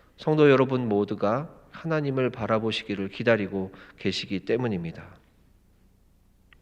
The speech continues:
우리가 스스로 힘쓰고 우리 스스로 벗어나려고 할 때 우리는 하나님의 일하실 기회를 빼앗는 것이 됩니다.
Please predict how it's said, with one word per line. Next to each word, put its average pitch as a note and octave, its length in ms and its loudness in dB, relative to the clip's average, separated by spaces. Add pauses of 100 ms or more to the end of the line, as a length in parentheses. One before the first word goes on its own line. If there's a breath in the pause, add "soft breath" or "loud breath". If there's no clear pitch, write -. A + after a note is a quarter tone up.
(640 soft breath)
우리가 C3+ 360 8
스스로 F#3 640 6
힘쓰고 C3 800 0 (500 soft breath)
우리 A#2+ 260 4
스스로 F#3+ 460 6
벗어나려고 B2+ 720 6
할 A#2 260 0
때 A2+ 360 2 (480 soft breath)
우리는 G#2+ 400 0
하나님의 C#3 600 0
일하실 C#3+ 560 0
기회를 A2 640 -2
빼앗는 D3+ 440 2
것이 G#2+ 280 -2
됩니다. E2+ 520 -10